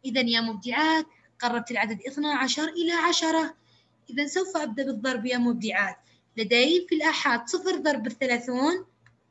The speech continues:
صفر. أحسنتم. الواحد ضرب الثلاثون؟ ثلاثون. إذا كم أصبح الناتج يا مبدعات؟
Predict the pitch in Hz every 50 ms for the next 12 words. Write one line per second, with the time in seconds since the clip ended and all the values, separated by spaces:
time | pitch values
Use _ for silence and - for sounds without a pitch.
0 | _ _ - - - 359 359 - 339 330 330 - - - - - - - - 320
1 | 311 285 - 302 302 277 285 - - 277 285 302 339 349 349 - - 277 285 302
2 | 262 220 262 254 - 269 247 247 240 247 - 240 240 247 277 339 359 359 - _
3 | _ _ _ _ _ _ _ _ _ _ _ - - 339 349 370 359 370 381 370
4 | 370 349 - - 240 233 262 269 247 - 349 339 349 370 370 - - 320 - -
5 | 320 302 294 302 302 302 302 294 240 302 294 294 277 294 285 226 214 285 277 247
6 | 277 277 277 277 277 277 277